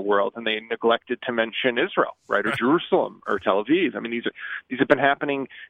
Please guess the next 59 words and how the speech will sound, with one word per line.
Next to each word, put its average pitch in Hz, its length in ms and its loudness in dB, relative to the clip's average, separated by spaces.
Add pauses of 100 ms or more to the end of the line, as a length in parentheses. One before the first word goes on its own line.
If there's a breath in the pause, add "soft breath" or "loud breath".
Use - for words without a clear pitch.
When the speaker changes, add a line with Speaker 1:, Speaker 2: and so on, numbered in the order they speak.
Speaker 1:
They 147 120 6
were 160 40 2
created, 175 480 0
invented 123 560 -2
in 95 120 -8
Israel, - 380 -2
Speaker 2:
Mm-hmm. 196 420 4
Speaker 1:
<laughs> - 0 -
right, 160 280 -2
Speaker 2:
Yeah. 147 160 4
Speaker 1:
against 156 400 2
Israelis, 107 560 -2
Speaker 2:
Right. 98 320 -20
Speaker 1:
and 127 120 0
now 151 180 4
they're 165 140 0 (100)
being 135 100 -6
used 123 280 0
in 113 100 -6
other 101 220 0
places. 92 500 -4 (160)
Uh, 110 440 2 (140)
but 131 180 2 (400)
I 139 80 -4
think 165 200 -4
that 156 120 -2
that's 156 200 0
on 160 100 -2
the 139 60 -2 (140)
one 117 80 0
hand. 127 300 -4
On 127 80 -2
the 139 120 2
other 185 160 0
hand, 151 200 -2
though, 139 60 4 (120)
you - 60 -20 (100)
get - 100 -4
that, 117 180 0 (120)
that, - 120 -2 (120)
that 127 100 -2 (100)
exactly 147 320 2
what 139 120 -2
the 117 100 -4 (120)
C 139 100 -4
N 123 120 0
N 113 140 -2 (140)
tweet 120 200 -2 (100)
tells 175 300 4
me 104 260 -2 (460)
is 127 220 0
that 117 140 4
double 113 220 2 (100)
standard 110 360 0
that - 100 0
we 107 80 -4
keep - 200 -2
on 104 120 2
encountering, 104 640 -2